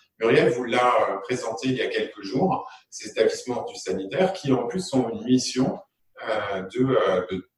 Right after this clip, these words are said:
deuxième ou troisième ligne, euh, vis-à-vis des, euh, des malades covid. Euh, des masques chirurgicaux, c'est uniquement à mettre en présence d'une personne malade. C'est pas à mettre en présence, euh, systématique aujourd'hui.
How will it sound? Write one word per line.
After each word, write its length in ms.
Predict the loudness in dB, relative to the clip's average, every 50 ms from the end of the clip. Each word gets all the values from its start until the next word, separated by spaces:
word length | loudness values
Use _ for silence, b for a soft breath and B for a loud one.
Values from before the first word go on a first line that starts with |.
| -14
deuxième 340 | -12 -6 -2 2 2 2 2
ou 80 | 0 -2
troisième 580 | -4 -2 2 4 4 4 4 2 -2 -4 -4
ligne, 320 | -6 -4 -4 -2 -2 -4 -4 -6 -10 b b b _ _ -8 -6
euh, 200 | -4 -4 -4 -4
vis-à-vis 440 | -6 -8 -6 -4 -4 -4 -4 -6 -6
des, 240 | -4 -2 -2 -2
euh, 220 | -2 -2 -4 -4 -6 -8 -10 -12 -14 -16 -14 -12
des 120 | -8 -6
malades 560 | -6 -4 -4 -2 -2 -2 -2 -2 -2 -4 -4 -6 _
covid. 300 | -16 -16 -16 -16 -18 -20 _ -20 -20 _ _ _ _ _ _ _ _ _ _ -8 -4 -4
Euh, 440 | -2 -2 -2 -2 -2 -2 -4 -6 -4
des 60 | 0 4
masques 320 | 6 6 6 6 4 0
chirurgicaux, 760 | -2 -2 0 2 2 4 2 2 -2 -6 -8 -4 0 0 0
c'est 180 | 0 0 0 -2
uniquement 300 | -2 -2 -2 -2 -2 0
à 80 | 0
mettre 200 | 0 0 -2 -2
en 60 | -4 -6
présence 360 | -4 -4 -4 -2 -4 -6 -8 -6
d'une 160 | -6 -6 -6
personne 340 | -6 -8 -6 -6 -6 -6 -4
malade. 420 | -4 -2 0 0 0 -2 -2 -6 -12
C'est 240 | -16 -18 -18 -14 -6
pas 100 | -4 -2
à 120 | -2 -2
mettre 200 | -4 -6 -8 -10
en 60 | -14 -14
présence, 500 | -10 -8 -8 -6 -6 -6 -8 -8 -10 -10
euh, 60 | -10 -10
systématique 680 | -10 -12 -14 -14 -12 -12 -10 -10 -10 -10 -12 -14 -16 -16 -16
aujourd'hui. 480 | -14 -12 -12 -12 -12 -12 -12 -14 -16